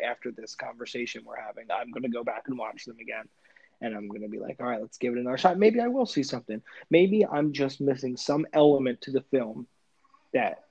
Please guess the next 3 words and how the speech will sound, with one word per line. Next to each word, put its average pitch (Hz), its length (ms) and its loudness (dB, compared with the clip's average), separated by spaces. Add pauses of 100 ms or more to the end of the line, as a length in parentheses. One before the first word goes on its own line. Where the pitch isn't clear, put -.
(160)
like, 107 300 -6 (320)
maybe 147 420 6 (720)
until 139 720 2